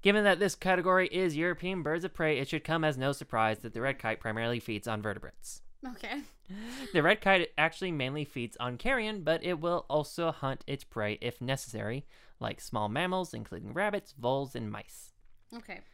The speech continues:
Speaker 1: Due to this bird's unique habit of being both a scavenger and predator, they perform two roles in their ecosystem. By feeding on the carcasses of dead animals, they act as the garbage crew, which helps to prevent the spread of disease by carrion.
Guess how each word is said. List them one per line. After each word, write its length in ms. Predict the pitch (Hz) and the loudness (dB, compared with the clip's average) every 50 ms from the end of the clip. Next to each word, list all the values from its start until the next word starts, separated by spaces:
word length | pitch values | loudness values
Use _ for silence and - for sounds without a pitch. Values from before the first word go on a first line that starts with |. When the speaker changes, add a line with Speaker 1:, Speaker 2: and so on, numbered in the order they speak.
| _ - - _ _ _ _ | _ -20 -20 _ _ _ _
Speaker 1:
Due 160 | - 139 139 | -2 -2 0
to 120 | - - | 0 -2
this 260 | 135 127 139 131 - - | 0 0 0 0 0 -6
bird's 420 | - - 147 135 131 127 120 120 | -4 0 2 2 2 2 0 -2
unique 340 | 123 123 127 135 135 - - | -2 -2 -2 -2 -4 -6 -8
habit 320 | - - - 143 127 131 120 | -12 -4 -4 -2 -2 -2 -4
of 80 | 110 | -2
being 200 | 117 127 123 120 | -4 -4 -4 -2
both 240 | 110 117 113 110 - | -2 -2 -2 -2 -6
a 120 | - 110 | -8 -10
scavenger 540 | 101 - - - 139 123 120 120 110 117 117 90 | -10 -10 -6 -2 0 0 0 0 -2 -2 -2 -2
and 220 | 92 117 120 - | 0 -2 -4 -4
predator, 380 | - 131 127 127 139 160 180 180 | -4 -4 -4 -2 -2 -2 -2 -2
they 140 | 156 139 135 | -2 -4 -4
perform 360 | - 131 - - 143 139 139 | -4 -4 -2 -2 -2 -2 -2
two 260 | - - - 220 214 | -4 -4 -4 -2 -2
roles 300 | 160 135 135 127 120 113 | 0 2 2 0 0 0
in 120 | 123 110 107 | -4 -4 -2
their 140 | 107 101 | -4 -4
ecosystem. 640 | - 117 113 - 113 - - 156 160 - - 247 311 - - - - - - - - - - - | -4 -6 -6 -6 -6 -4 -4 -6 -4 -4 -6 -6 -8 -8 -12 -16 -16 -16 -20 -20 -20 -20 -2 2
By 160 | 196 180 156 | 4 4 4
feeding 380 | - - 175 160 151 156 151 | 4 2 2 2 2 2 0
on 220 | 143 139 139 139 131 | 0 0 0 0 0
the 120 | 120 117 | -2 -4
carcasses 580 | - - - 147 131 - - - - 135 120 117 | -4 -2 -2 0 2 2 2 2 0 -2 -2 -2
of 120 | 120 107 110 | -4 -4 -2
dead 200 | 120 117 117 - _ | -4 -4 -4 -4 _
animals, 420 | 117 123 123 135 160 175 165 - - | -8 -6 -4 -4 -4 -6 -6 -8 -6
they 220 | 135 120 113 113 - - | -4 -2 -2 -2 -4 -4
act 300 | 113 113 - - - 120 | -8 -8 -8 -10 -8 -6
as 220 | 113 107 101 101 | -6 -4 -6 -6
the 160 | - 127 131 | -8 -8 -8
garbage 480 | 117 - 131 123 117 113 113 110 - - | -6 -2 0 0 0 0 -2 -6 -6 -10
crew, 320 | - - 170 196 226 277 - - - - - - - | -10 -6 -6 -6 -6 -6 -8 -10 -10 -8 -8 -10 -4
which 240 | - 220 233 226 - | 0 0 0 0 -2
helps 360 | - - 165 165 165 - - - | -4 0 0 0 0 0 -8 -8
to 100 | - 165 | -6 -4
prevent 380 | 151 156 135 139 139 - 151 | -2 0 0 0 0 -2 -4
the 80 | 147 143 | -6 -8
spread 300 | - - - 107 107 110 | -8 -6 -6 -4 -4 -4
of 80 | 113 110 | -4 -6
disease 360 | 107 110 123 123 120 117 107 | -4 -4 -4 -2 -2 -4 -4
by 160 | - 113 110 | -4 -4 -4
carrion. 540 | - - - - 107 107 107 117 160 220 | -6 -8 -12 -10 -10 -8 -6 -6 -6 -8